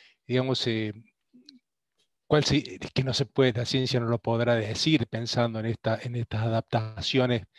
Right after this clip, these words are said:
estos cambios que le han permitido a la serpiente llegar hasta hoy? Si tenés que elegir alguna, a-, alguna, alguna, como ese, a-, alguna de estas características,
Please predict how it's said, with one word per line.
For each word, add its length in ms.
estos 220
cambios 600
que 120
le 60
han 60
permitido 520
a 20
la 80
serpiente 720
llegar 340
hasta 260
hoy? 480
Si 160
tenés 200
que 100
elegir 480
alguna, 300
a-, 340
alguna, 720
alguna, 1000
como 200
ese, 300
a-, 240
alguna 300
de 80
estas 180
características, 920